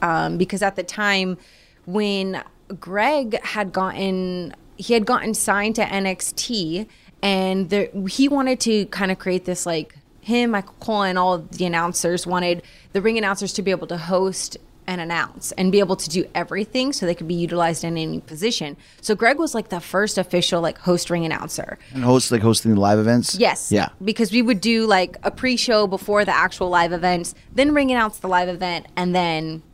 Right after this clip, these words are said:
Speaker 1: that was it.
Speaker 2: Right.
Speaker 1: <laughs>
Speaker 2: So, so what was, like, so I said, what's the technique to ring announcing? Like, what's the secret?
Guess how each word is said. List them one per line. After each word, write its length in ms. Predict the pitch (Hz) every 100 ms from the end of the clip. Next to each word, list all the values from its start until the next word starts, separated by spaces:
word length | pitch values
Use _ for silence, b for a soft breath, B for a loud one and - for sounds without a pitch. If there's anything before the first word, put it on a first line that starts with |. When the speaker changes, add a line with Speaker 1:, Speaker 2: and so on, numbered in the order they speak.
| - - -
Speaker 1:
that 160 | - -
was 140 | 165
it. 120 | 160 -
Speaker 2:
Right. 280 | 127 220 -
Speaker 1:
<laughs> 320 | 277 254 b b b
Speaker 2:
So, 200 | - - 151
so 220 | 175 160
what 500 | - 143 143 143 156
was, 220 | 151 -
like, 180 | 147 120
so 140 | 143
I 40 | 123
said, 140 | 135
what's 180 | 135 -
the 60 |
technique 420 | 117 120 120 120 -
to 120 | 110
ring 160 | 120
announcing? 460 | 120 104 104 104 92
Like, 140 | 98 98
what's 320 | 113 - -
the 240 | - -
secret? 480 | - 135 - - -